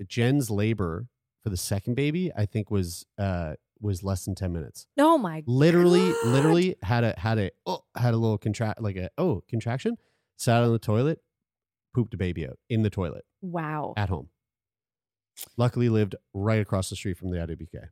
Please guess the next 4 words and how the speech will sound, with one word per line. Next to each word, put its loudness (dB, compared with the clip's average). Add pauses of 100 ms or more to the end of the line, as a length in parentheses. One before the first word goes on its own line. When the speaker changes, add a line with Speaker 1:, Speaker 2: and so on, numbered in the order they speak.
(520)
Speaker 2:
That's 0
amazing. 0
Speaker 1:
First 4
birth, 2